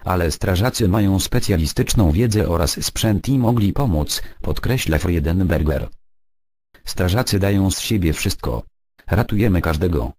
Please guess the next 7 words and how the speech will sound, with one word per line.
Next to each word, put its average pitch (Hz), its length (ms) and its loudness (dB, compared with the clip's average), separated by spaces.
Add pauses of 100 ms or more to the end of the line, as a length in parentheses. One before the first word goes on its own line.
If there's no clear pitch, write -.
(140)
czy 82 120 -2
to 80 140 -2
człowiek, 95 540 2
czy 92 180 -2
zwierzę. 71 500 0 (500)
Cieszy 139 320 0
nas, 62 400 -2